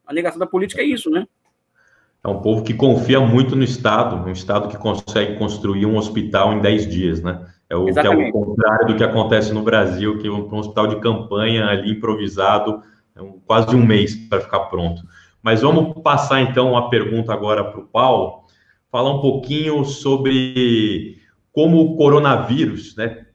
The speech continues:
Speaker 2: A gente precisou, talvez, de uma pandemia, professor, pra que o Ocidente começasse a refletir sobre a industrialização ou melhor, a desindustrialização <laughs> monstra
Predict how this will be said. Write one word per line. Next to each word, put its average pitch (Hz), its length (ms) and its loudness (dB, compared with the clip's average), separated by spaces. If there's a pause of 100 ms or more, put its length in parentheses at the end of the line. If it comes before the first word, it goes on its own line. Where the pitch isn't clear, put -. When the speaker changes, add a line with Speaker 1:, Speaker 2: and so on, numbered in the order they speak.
Speaker 2:
A 104 60 -14
gente 98 140 -14
precisou, 120 500 -8
talvez, 131 240 0
de 131 60 -2
uma 131 200 -4
pandemia, 127 880 -2 (240)
professor, 95 580 -14 (480)
pra 113 200 -2
que 120 320 -4
o 123 100 0
Ocidente 135 1040 -2
começasse 131 640 -2
a - 20 -4
refletir 123 640 -4
sobre 123 440 -4
a 120 80 2
industrialização 127 1300 -2 (220)
ou 151 60 2
melhor, 117 640 2 (120)
a 135 140 -2
desindustrialização 127 1700 -2
<laughs> - 40 -20
monstra 131 960 -4